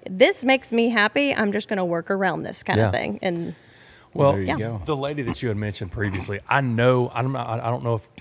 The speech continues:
Speaker 2: for certain that I follow her, but I have seen her work, and I'm, I'm pretty sure it's the same person because there's things that are in this, that are incorporated into this scene that I never in a million years would have thought
Speaker 1: Mm-hmm.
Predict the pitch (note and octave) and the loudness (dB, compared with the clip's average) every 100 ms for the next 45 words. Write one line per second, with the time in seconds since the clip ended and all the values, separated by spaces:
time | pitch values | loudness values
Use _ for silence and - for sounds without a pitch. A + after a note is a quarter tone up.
0 | - - - A2 - B2 A#2 G#2 G2 F#2 | -20 -16 -6 -6 -4 -4 -4 -2 -2 -2
1 | - A#2+ A#2+ A2+ G#2 A#2+ A2+ G#2+ G#2+ A2+ | -2 2 2 0 0 0 0 0 0 0
2 | B2 - - C3+ B2 G#2+ A#2 A2 G#2 - | -2 -2 -4 -2 -2 0 0 0 -4 -12
3 | - G2 F#2 - - _ C3 B2+ - B2 | -6 -4 -4 -8 -20 _ -8 -6 -6 -4
4 | - A#2+ - G2+ - G2 G#2 G2 G2+ F#2+ | 0 -2 -2 -8 -8 -10 -10 -6 -8 -8
5 | A2+ A#2+ B2 D3 B2+ A2+ G#2 - D3+ D#3+ | -12 -8 -2 0 2 0 -4 -4 -2 -2
6 | D3+ C3+ C3 B2 A2 G#2+ A#2+ B2 A#2 A2 | -4 -2 0 0 -2 -4 -2 0 0 0
7 | - - _ _ _ _ _ - A2 - | -4 -12 _ _ _ _ _ 0 0 2
8 | C3 B2+ A#2 A2 G#2 G2 G2+ F#2+ F#2+ F2+ | 4 4 4 2 2 0 -2 -4 -4 -4
9 | - G#2+ G2 F#2+ F#2+ - B2 B2 A#2 C3 | -6 -6 -6 -6 -6 2 4 4 4 4
10 | C3+ A#2+ G#2 A2 G2+ G2 G2 G2+ F2+ - | 4 4 4 4 2 0 -2 -4 -8 -2
11 | G2+ G2 G#3+ | 0 0 0